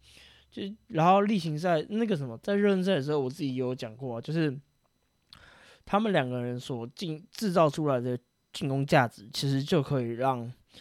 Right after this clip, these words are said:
就可以，就可以，就可以，就可以让对我们有一个短暂四打三的机会。其实你从国王队的比赛，你就可以发现，就是最后关键时刻，呃，那个时候我记得公鹿还落后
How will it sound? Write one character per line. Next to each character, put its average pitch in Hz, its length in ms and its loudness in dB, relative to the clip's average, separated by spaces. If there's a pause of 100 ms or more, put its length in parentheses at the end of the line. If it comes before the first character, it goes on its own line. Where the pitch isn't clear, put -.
(840)
就 233 100 0
可 170 140 4
以， 135 80 2
就 185 160 -4
可 170 120 2
以， 139 240 0
就 247 120 -2
可 196 160 4
以， 147 160 -2 (300)
就 269 120 -2
可 202 140 2
以 160 40 2
让 151 360 2
对 147 220 -2 (300)
我 151 160 -2
们 135 240 -4
有 135 140 -2
一 135 40 -2
个 135 120 -4
短 117 220 -6
暂 139 140 0
四 147 160 -4
打 113 140 -2
三 120 180 -8
的 107 60 -16
机 113 160 -16
会。 117 140 -10
其 - 180 -8
实 170 160 2 (300)
你 139 120 0
从 147 240 0
国 147 120 0
王 139 180 0
队 175 100 -2
的 135 80 -2
比 113 220 -12
赛， 123 280 -4 (100)
你 147 120 -6
就 190 120 2
可 151 100 0
以 127 40 0
发 131 200 -4
现， 139 180 -4
就 170 140 -4
是 185 180 0 (400)
最 180 260 4
后 180 180 2
关 147 180 2
键 147 160 0
时 123 200 -8
刻， 127 320 -2 (420)
呃， 139 300 2
那 190 100 0
个 180 80 0
时 156 60 -2
候 156 60 2
我 143 80 0
记 151 120 -8
得 139 100 -6
公 139 240 -10
鹿 139 80 -8
还 120 220 -10
落 135 300 4
后 120 580 4